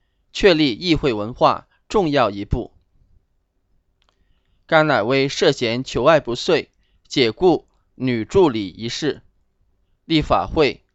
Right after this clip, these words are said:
上周五决定启动取消议员资格的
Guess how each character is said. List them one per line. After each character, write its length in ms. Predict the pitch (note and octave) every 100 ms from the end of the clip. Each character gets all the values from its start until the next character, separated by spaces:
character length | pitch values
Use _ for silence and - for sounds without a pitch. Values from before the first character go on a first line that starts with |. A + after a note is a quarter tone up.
| _
上 380 | - - D#3+ C3
周 180 | F3+ E3+
五 220 | B2 F#2
决 240 | - G#2+
定 240 | C#3 C3 - _ _ _ _ -
启 260 | - C3
动 320 | A2+ F3 C3+ -
取 280 | - C3 G#2+
消 320 | - E3 E3
议 180 | G3 D3+
员 260 | A#2 A#2+
资 240 | - F#3 F3+
格 220 | A#2 A2+
的 260 | B2+ F#2